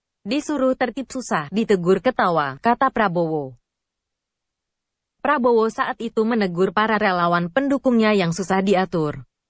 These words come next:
Mereka ramai-ramai ingin berdekatan dengan Prabowo dan ingin berfoto bersama.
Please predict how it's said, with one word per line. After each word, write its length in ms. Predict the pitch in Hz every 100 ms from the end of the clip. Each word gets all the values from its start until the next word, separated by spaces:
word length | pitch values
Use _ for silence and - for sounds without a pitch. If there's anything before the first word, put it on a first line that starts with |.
| _ _ _ _ _ _ _ _ _
Mereka 400 | 254 247 190 180
ramai-ramai 720 | 240 269 294 254 240 285 269
ingin 240 | 262 302
berdekatan 640 | 277 226 208 202 - 196 185
dengan 240 | 170 156
Prabowo 720 | - 233 220 208 165 151 135 131
dan 240 | 196 285 262
ingin 320 | 233 226 226
berfoto 480 | 294 269 240 226 226
bersama. 640 | 269 240 185 160 139 135